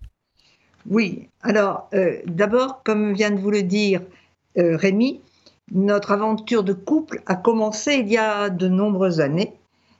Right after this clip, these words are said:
et nous espérons qu'elle va pouvoir se poursuivre quelque temps encore. Au début de notre mariage, nous avions conscience que l'amour qui nous unissait nous dépassait, nous transcendait.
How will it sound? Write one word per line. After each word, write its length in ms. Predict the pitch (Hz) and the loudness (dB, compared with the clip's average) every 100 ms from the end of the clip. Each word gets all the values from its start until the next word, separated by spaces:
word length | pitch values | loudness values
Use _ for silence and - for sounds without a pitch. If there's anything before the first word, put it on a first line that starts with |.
| _ _ | _ _
et 160 | 220 226 | 0 2
nous 200 | 220 214 | 2 0
espérons 360 | 214 214 233 | 0 -2 0
qu'elle 140 | 269 214 | -2 0
va 120 | 214 | -2
pouvoir 200 | 214 214 | -2 -4
se 80 | - | -4
poursuivre 560 | 208 196 - 247 220 | -6 -6 -2 0 0
quelque 300 | 208 214 185 | 0 0 0
temps 300 | 196 233 220 | 0 0 0
encore. 580 | 208 185 - 165 - - _ _ _ _ - - - _ _ _ _ - | 0 -2 0 -2 -2 -10 _ _ _ _ -20 -20 -20 _ _ _ _ 0
Au 100 | 226 | 0
début 300 | 254 247 285 | 2 0 2
de 100 | 233 | 2
notre 320 | 220 214 202 | 2 -2 -2
mariage, 640 | 202 202 262 320 339 - | -2 0 0 0 -2 -2
nous 240 | 208 214 226 | -2 0 0
avions 260 | 208 233 | 0 0
conscience 840 | 214 202 190 - 269 294 320 - - _ _ _ _ - | 0 -2 -2 0 0 0 -4 -10 -12 _ _ _ _ 0
que 260 | 226 247 | 2 4
l'amour 460 | 226 202 226 254 254 | 2 2 2 0 -2
qui 100 | 214 | -2
nous 160 | 202 | -2
unissait 840 | 185 185 190 202 - 233 240 262 285 - - _ | -2 -2 -2 -2 -4 0 2 0 -6 -16 -20 _
nous 160 | 196 202 | 0 0
dépassait, 800 | 165 175 180 220 - - 262 262 | 2 0 2 -2 -2 -2 0 2
nous 180 | 226 196 | 0 -2
transcendait. 960 | - - 180 180 226 233 226 277 294 | -8 -2 -2 0 0 2 2 -2 -4